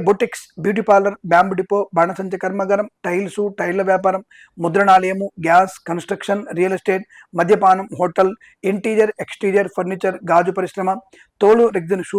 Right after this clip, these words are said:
పరిశ్రమలు కూడా మంచి లాభాలు పొందుకునే అవకాశాలు ఖచ్చితంగా ఉంటున్నాయి. చాలా మంచి అదృష్టాది, ఆనంద, శుభయోగాల పరంపర పొందుకునే అవకాశం చాలా బలం కనబడుతోంది.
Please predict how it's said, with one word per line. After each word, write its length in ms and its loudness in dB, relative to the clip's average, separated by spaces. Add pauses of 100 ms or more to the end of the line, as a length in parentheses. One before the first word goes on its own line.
పరిశ్రమలు 420 -4
కూడా 140 4 (380)
మంచి 260 -4
లాభాలు 400 -4
పొందుకునే 400 -6
అవకాశాలు 480 -8
ఖచ్చితంగా 420 -12
ఉంటున్నాయి. 300 -18 (440)
చాలా 200 -2
మంచి 240 2 (300)
అదృష్టాది, 520 2 (160)
ఆనంద, 280 0 (440)
శుభయోగాల 560 0
పరంపర 320 -6 (100)
పొందుకునే 380 0 (360)
అవకాశం 460 0
చాలా 160 -6
బలం 220 0
కనబడుతోంది. 500 -2